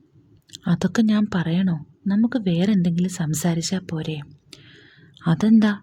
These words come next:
ഞാൻ അറിയാൻ പാടില്ലാത്ത ആളാണോ?" അങ്ങനെയൊന്നും അല്ല ചേട്ടാ.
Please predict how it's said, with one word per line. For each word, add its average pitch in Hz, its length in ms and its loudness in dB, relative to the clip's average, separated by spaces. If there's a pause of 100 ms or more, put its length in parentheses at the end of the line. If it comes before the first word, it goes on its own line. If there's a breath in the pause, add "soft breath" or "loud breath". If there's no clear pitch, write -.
(140)
ഞാൻ 180 300 4
അറിയാൻ 196 360 4
പാടില്ലാത്ത 185 640 -2
ആളാണോ?" 170 440 -2 (1300 soft breath)
അങ്ങനെയൊന്നും 220 640 8
അല്ല 156 200 4
ചേട്ടാ. 156 380 -4